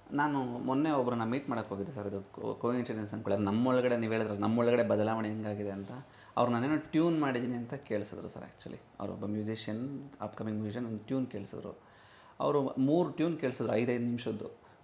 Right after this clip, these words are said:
So, ನನಗೆ ಒಂದು ಟೈಮಲ್ಲಿ ಇರಿಟೇಟ್ ಆಗಕ್ಕೆ ಸ್ಟಾರ್ಟ್ ಆಯ್ತು. ನನಗೆ ಆ ಮ್ಯೂಸಿಕ್ ಕನೆಕ್ಟ್ ಆಗಲಿಲ್ಲ,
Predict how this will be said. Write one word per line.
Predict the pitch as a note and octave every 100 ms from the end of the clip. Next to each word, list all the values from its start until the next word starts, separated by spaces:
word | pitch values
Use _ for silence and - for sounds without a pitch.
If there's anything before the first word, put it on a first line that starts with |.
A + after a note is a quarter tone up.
| -
So, | D#3
ನನಗೆ | C#3 C3 C#3+ C#3+
ಒಂದು | B2
ಟೈಮಲ್ಲಿ | B2 D3 C#3+ A#2+
ಇರಿಟೇಟ್ | B2 D3+ D#3
ಆಗಕ್ಕೆ | C3 A#2
ಸ್ಟಾರ್ಟ್ | - G#2+
ಆಯ್ತು. | G2+ G2+
ನನಗೆ | B2+
ಆ | A#2
ಮ್ಯೂಸಿಕ್ | B2+ C#3 D3
ಕನೆಕ್ಟ್ | G#2+ A#2 A#2
ಆಗಲಿಲ್ಲ, | G#2+ G#2